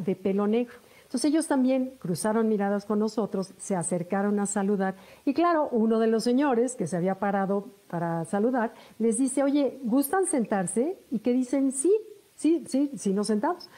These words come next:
Entonces, bueno, ya te podrás imaginar que las tres esposas que estábamos ahí, que conocíamos a la esposa anterior, pues estábamos un poco como, eh, como un poco como la boca torcida, ¿no? Entonces, bueno, nos dedicamos como a observarla, las tres, y bueno, la verdad es que no pudimos negar,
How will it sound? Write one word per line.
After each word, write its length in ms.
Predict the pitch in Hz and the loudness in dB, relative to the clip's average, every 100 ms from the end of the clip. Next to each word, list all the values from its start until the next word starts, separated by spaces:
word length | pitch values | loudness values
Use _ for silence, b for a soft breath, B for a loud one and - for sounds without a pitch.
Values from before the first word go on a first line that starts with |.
| B | B
Entonces, 180 | - 311 | -2 2
bueno, 280 | 339 294 | 2 2
ya 160 | 233 277 | 2 0
te 80 | 269 | 0
podrás 260 | 233 233 | 2 2
imaginar 480 | 233 226 233 233 233 | 2 0 2 2 0
que 100 | 226 | -2
las 220 | 170 147 | -2 -2
tres 240 | - 196 190 | -2 0 0
esposas 440 | 202 - 220 202 | -2 -2 -2 -2
que 40 | - | -4
estábamos 320 | 180 180 190 | -2 -2 0
ahí, 160 | 190 | -2
que 160 | 185 214 | 0 -2
conocíamos 760 | 220 208 208 208 220 226 220 | 0 0 0 0 0 0 -2
a 60 | 180 | -2
la 80 | 165 | -4
esposa 420 | 151 - 165 190 | -4 -6 -4 -2
anterior, 520 | 170 240 240 180 226 B B - | -2 -2 0 0 -2 B B -4
pues 160 | 247 247 | 0 0
estábamos 440 | 220 294 311 269 | 0 0 2 0
un 80 | 254 | 0
poco 220 | 269 269 | 0 0
como, 580 | 226 196 196 196 170 - 294 403 | 0 0 0 0 -2 -4 0 2
eh, 80 | 330 - | 2 0
como 180 | 202 208 | -2 -2
un 60 | |
poco 200 | 208 220 | -2 -2
como 160 | 214 190 | -2 -2
la 140 | 185 | 0
boca 180 | 196 214 | -2 -2
torcida, 480 | 208 170 214 180 147 | -2 -2 -2 -2 -2
¿no? 160 | 180 - B B | -6 -10 B B
Entonces, 180 | 254 | -2
bueno, 220 | 247 277 269 | 2 2 2
nos 140 | 202 | 2
dedicamos 400 | 208 208 233 233 | 0 0 -2 -2
como 180 | 190 190 | -2 -2
a 20 | |
observarla, 840 | 165 202 180 214 214 208 202 311 349 214 | -2 -2 0 0 0 0 0 -2 -4 -4
las 220 | 185 - | -4 -2
tres, 380 | 196 202 247 - | 0 0 -2 -4
y 120 | 214 | 0
bueno, 320 | 240 226 220 220 - | 2 2 -2 -6 -12
la 160 | 202 196 | -4 0
verdad 300 | 190 185 226 | 0 0 0
es 140 | 254 | -2
que 260 | - 202 - 196 | -2 -4 -4 -2
no 300 | 202 247 254 | 0 0 -2
pudimos 840 | 262 226 202 202 202 202 214 208 | -4 -2 0 0 0 -2 -4 -2
negar, 540 | 175 170 156 165 208 | 0 2 0 -2 -4